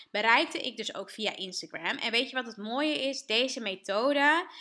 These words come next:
deel ik dus ook met mijn persoonlijke één-op-één klanten.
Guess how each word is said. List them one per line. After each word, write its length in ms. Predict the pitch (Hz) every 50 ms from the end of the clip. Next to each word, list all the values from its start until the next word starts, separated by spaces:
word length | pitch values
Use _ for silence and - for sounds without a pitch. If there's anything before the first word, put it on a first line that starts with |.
| - - - _
deel 340 | _ 185 220 226 247 285 311
ik 120 | 294 285 294
dus 260 | 254 233 - - -
ook 260 | - 226 226 226 226
met 200 | 214 208 196 196
mijn 320 | 202 196 185 185 190 185
persoonlijke 840 | - - 208 196 - - 208 220 254 294 294 277 277 - 214 - - -
één-op-één 720 | - 214 220 233 220 208 202 - _ - 202 190 180 180
klanten. 560 | 170 - 185 160 151 151 143 - 156 143 -